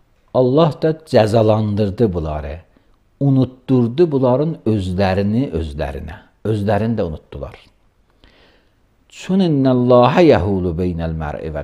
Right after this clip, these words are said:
qəlbi. Allah da insanınla qəlbinin arasındadır. Yəni, sən Allahı unutsan, qəlbi də unudasan. Çün Allahı yadında olsa, Allahı zikr eləsən, özün qəlbin yadında olar.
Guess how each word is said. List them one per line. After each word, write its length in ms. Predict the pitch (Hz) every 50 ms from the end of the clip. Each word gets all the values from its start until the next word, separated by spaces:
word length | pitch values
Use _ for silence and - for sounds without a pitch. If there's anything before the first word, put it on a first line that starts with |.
| -
qəlbi. 380 | - 62 65 65 62 - - - - - _ _ _ _ _ _
Allah 480 | 127 131 135 139 156 165 175 147 127 - - -
da 60 | 101
insanınla 920 | - - 104 101 98 90 - - - 208 101 110 117 127 135 131 123 120 120 127 127 127 120 -
qəlbinin 540 | - 87 90 87 82 78 73 80 82 85 80
arasındadır. 720 | 73 71 67 69 - - 73 69 65 65 67 - - 85 90 _ _ _ _ _ _ _ _ _ _ _ _ _ _ _ _ -
Yəni, 320 | - 82 98 107 110 110 104
sən 240 | - - 113 120 120
Allahı 400 | - 127 120 117 117 107 110 120 120
unutsan, 420 | 120 117 - - - 156 180 196 165 151
qəlbi 320 | 113 104 101 90 90 98
də 160 | 90 82 82
unudasan. 480 | 71 69 64 69 - - - 71 71 71
Çün 220 | - - 151 151 - _ _ _ -
Allahı 800 | 110 110 113 110 107 110 110 107 104 - - 117 110 107 104 98 - - _ _ _ _ _ -
yadında 600 | 92 95 113 113 110 104 120 110 110 107 104 107
olsa, 380 | 107 107 98 - - - 113 110 110 95 -
Allahı 380 | 110 110 107 113 113 92 107 104
zikr 420 | 98 104 107 - - - - 113 110
eləsən, 340 | 113 117 110 - 190 175 139
özün 320 | 92 80 80 90 82 82 78 -
qəlbin 420 | 98 85 85 80 73 87 82 80 73 76
yadında 400 | 71 - 76 71 69 65 65 67
olar. 160 | - -